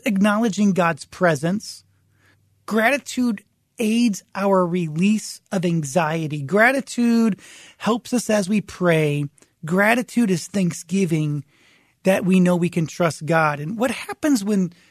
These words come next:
when we do that? Well, Philippians four seven, here's the last verse in this passage. When all of that happens, the peace of God, which surpasses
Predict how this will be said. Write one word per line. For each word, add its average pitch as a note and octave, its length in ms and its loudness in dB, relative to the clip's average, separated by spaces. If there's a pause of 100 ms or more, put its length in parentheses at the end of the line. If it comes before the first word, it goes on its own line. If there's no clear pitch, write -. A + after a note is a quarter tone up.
(160)
when G3+ 100 2
we G3 100 4
do F3 220 0
that? D3+ 260 -4 (360)
Well, G#3 240 2
Philippians G3+ 500 0
four F#3+ 220 -2
seven, E3 340 0
here's E3 160 -2
the F3+ 80 -2
last F3 240 -2
verse E3+ 300 -4
in E3 80 -4
this C3+ 100 -8
passage. D#3 640 -10 (580)
When F#3+ 120 2
all C4 160 4
of C4+ 60 -6
that C4+ 140 -2
happens, F3+ 680 -8 (400)
the F#3+ 80 0
peace C4 340 -2
of C4 160 -2
God, E3 440 -2 (1300)
which A3+ 260 -4
surpasses G#3 760 -2